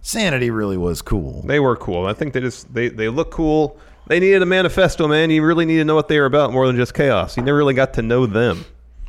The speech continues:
Speaker 1: I know you always say that, but I just kinda feel like there's a lot of other people who don't have manifestos that I don't really know what they're about, but they're still really cool. Like, what the hell is Aleister Black even about these days, man?
Speaker 2: Pick and fight with people.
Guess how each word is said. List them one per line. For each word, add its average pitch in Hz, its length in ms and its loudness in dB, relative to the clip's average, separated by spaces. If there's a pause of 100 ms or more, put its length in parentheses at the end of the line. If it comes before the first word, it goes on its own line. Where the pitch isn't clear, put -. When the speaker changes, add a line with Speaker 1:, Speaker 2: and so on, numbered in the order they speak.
(140)
Speaker 1:
I - 100 -2
know 349 140 -2
you 277 140 2
always 247 200 4
say 196 220 2
that, 117 320 2
but 143 100 0
I 190 100 2
just 180 140 -8
kinda 202 220 0
feel 190 180 0
like 147 240 2 (420)
there's 208 220 0
a 208 40 2
lot 226 200 4
of 214 80 0
other 226 160 2
people 170 220 0
who 170 60 0
don't 165 140 0
have 139 120 0
manifestos 156 760 0
that 123 240 -2
I 117 140 -2
don't 147 160 0
really 117 160 -4
know 117 100 -2
what 113 100 -2
they're 110 120 2
about, 120 300 0
but 110 40 -4
they're 104 140 0
still 156 260 -2
really 127 240 2
cool. 180 540 0 (640)
Like, 175 160 -2
what 165 120 2
the 180 80 0
hell 196 180 4
is 160 60 -2
Aleister 170 320 2
Black 160 280 0
even 135 140 -2
about 117 220 0
these 101 160 -4
days, 95 280 -4
man? 113 340 -6 (640)
Speaker 2:
Pick 123 120 -8
and 113 100 -10
fight 135 120 -2
with - 100 -4
people. - 220 0